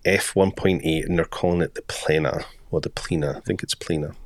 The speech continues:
um, and it's a, a new lens with a new, a whole new name and a whole new kind of visual look to it. Um, and it looks a really compelling lens. Um, as I mentioned last week, uh, I shoot a lot of different brands of camera,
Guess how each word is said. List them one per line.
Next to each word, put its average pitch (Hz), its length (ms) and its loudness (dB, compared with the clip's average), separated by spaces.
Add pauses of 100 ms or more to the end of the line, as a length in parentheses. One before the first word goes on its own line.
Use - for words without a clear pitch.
(480)
um, 87 640 6
and 92 160 4
it's - 180 2
a, 90 320 6
a 82 80 2
new 104 360 6
lens 101 340 6
with 87 160 -2
a - 20 2
new, 98 360 4
a - 20 4
whole 104 180 4
new 113 200 6
name 104 440 4
and 92 80 4
a 85 60 4
whole 95 160 4
new 98 400 2 (520)
kind 87 200 4
of 85 80 4
visual 87 760 4
look 95 240 4
to 82 200 2
it. 78 180 2 (220)
Um, 85 580 2
and 101 140 6
it 92 80 2
looks 101 240 2
a 95 60 6
really 85 280 4
compelling 78 480 0
lens. 78 460 -2 (100)
Um, 78 540 2 (320)
as 80 240 2
I 92 40 4
mentioned 87 360 4
last 92 260 6
week, - 420 4
uh, 82 300 2 (340)
I - 60 -2
shoot - 240 4
a 156 80 -2
lot 80 140 2
of 78 60 -8
different - 260 2
brands 90 320 6
of 78 100 -2
camera, 101 400 6